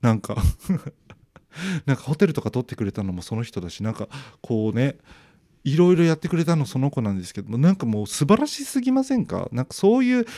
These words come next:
さらっとね、予約できる人にね、私はなりたいんですよね、本当は。うん。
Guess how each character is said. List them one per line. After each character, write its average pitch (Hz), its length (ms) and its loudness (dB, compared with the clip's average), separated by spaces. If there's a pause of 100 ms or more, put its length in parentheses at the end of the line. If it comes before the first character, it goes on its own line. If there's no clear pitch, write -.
(140)
さ - 200 -4
ら 277 120 2
っ 294 60 -4 (160)
と 170 100 0
ね、 147 260 0
予 131 120 2
約 156 280 0
で 151 140 0
き 160 160 -4
る 151 100 0
人 - 200 -6
に 110 120 -2
ね、 104 260 -2
私 104 380 -2
は 147 80 0
な 113 160 -2
り 127 120 -6
た 165 160 2
い 156 60 2
ん 135 40 0
で 95 100 -4
す - 120 -12
よ 92 120 -8
ね、 98 200 -6
本 104 280 -4
当 101 160 -2
は。 98 160 -2 (320)
う 110 60 -4
ん。 104 260 -4